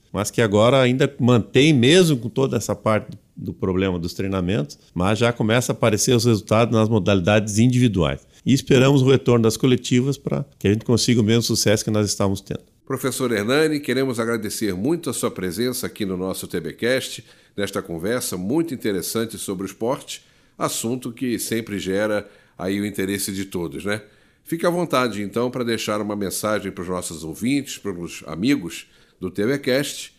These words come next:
Speaker 2: e mais uma vez, muito obrigado.
Speaker 1: É, primeiramente, agradecer o convite, a Fundação está sempre à disposição,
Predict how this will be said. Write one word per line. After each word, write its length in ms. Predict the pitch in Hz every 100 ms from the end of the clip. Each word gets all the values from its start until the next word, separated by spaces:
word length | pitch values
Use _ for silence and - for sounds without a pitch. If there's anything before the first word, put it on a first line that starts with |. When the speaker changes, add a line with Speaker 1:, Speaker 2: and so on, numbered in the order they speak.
| _ _
Speaker 2:
e 40 | 131
mais 220 | 113 110
uma 160 | 113
vez, 300 | 104 90 92
muito 260 | 87 87 95
obrigado. 420 | 110 123 76 - - _ _ _ -
Speaker 1:
É, 80 | 202
primeiramente, 580 | - 113 123 120 131
agradecer 460 | 131 123 113 101 127
o 60 | 117
convite, 640 | 117 92 107 143 - 123 -
a 60 |
Fundação 420 | - 107 98 - 104
está 200 | - 98
sempre 360 | - 107 104
à 40 | 95
disposição, 800 | - - 104 90 - 104 139